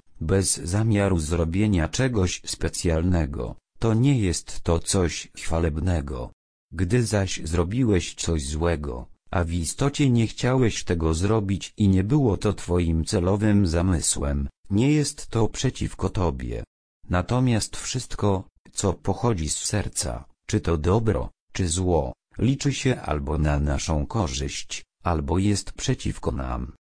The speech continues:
Dlatego za każdym razem, gdy mamy dobrą myśl, za każdym razem,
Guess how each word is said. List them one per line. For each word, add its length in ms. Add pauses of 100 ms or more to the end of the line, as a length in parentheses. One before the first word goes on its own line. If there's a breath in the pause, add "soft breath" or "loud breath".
(240)
Dlatego 540
za 180
każdym 540
razem, 540 (220)
gdy 320
mamy 420
dobrą 500
myśl, 560 (260)
za 220
każdym 540
razem, 540